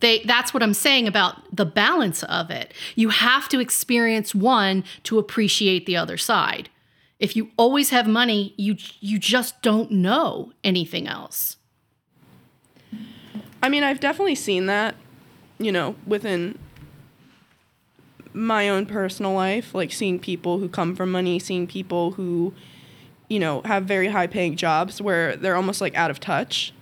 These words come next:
Speaker 2: with, like,
Speaker 1: Mm-hmm.
Speaker 2: what reality actually is. And you can tell when, like, they're talking to someone who doesn't come from that space.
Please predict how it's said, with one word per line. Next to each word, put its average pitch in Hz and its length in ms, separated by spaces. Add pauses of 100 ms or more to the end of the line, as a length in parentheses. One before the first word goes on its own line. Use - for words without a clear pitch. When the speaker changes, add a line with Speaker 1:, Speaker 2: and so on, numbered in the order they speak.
(100)
Speaker 2:
with, 190 120
like, 180 160
Speaker 1:
Mm-hmm. 180 120
Speaker 2:
what 202 200
reality 175 480
actually 170 420
is. 170 440 (320)
And 220 140
you 202 80
can 202 80
tell 208 240
when, 196 100
like, 196 140
they're 196 100
talking 196 300
to 190 80
someone 180 340
who 190 140
doesn't 160 260
come 202 180
from 208 140
that 185 180
space. 220 380